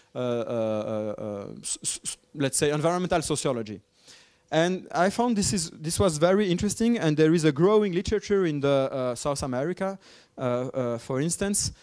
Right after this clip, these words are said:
which is linking environment and co-, environmental conflicts to, uh, those, uh, to this system,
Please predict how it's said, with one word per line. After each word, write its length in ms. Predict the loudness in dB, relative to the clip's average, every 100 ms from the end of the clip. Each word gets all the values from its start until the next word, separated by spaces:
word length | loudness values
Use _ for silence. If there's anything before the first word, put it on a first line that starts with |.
| _ _ _
which 280 | -4 -4 0
is 160 | -2 2
linking 420 | 2 2 0 0
environment 560 | 0 4 4 4 0
and 180 | -2 -4
co-, 180 | -4 -4 _
environmental 800 | -8 -4 -2 -2 -4 -4 -4 -8 -10
conflicts 640 | -2 -2 0 -2 0 -4 -4 _ _ _
to, 360 | 2 4 2 0
uh, 200 | 0 0
those, 480 | 2 2 2 0 -4
uh, 1000 | -4 0 4 4 4 2 0 0 -2 -8 -12 0
to 100 | 2
this 160 | 2 0
system, 400 | 0 0 -2